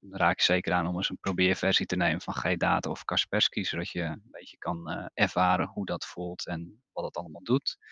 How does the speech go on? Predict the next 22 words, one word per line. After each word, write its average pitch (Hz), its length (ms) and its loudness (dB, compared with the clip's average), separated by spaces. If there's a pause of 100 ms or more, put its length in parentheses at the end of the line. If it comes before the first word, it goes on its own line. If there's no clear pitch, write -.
(640)
Of - 80 -10
als 90 100 4
je - 60 8
zoiets 92 280 4
hebt 98 180 4
na 92 320 8
dit 90 240 2
verhaal 90 420 6
van: 92 120 -4
"Nou 92 260 6
ja, 90 220 4
Carlo, 90 360 4
ik 87 140 -4
vind 98 160 -4
het 90 60 -6
toch 98 120 -4
wel 98 140 0
even 95 140 -2
fijn 92 260 4
om 90 100 -2
in 98 140 -2
gesprek, - 360 2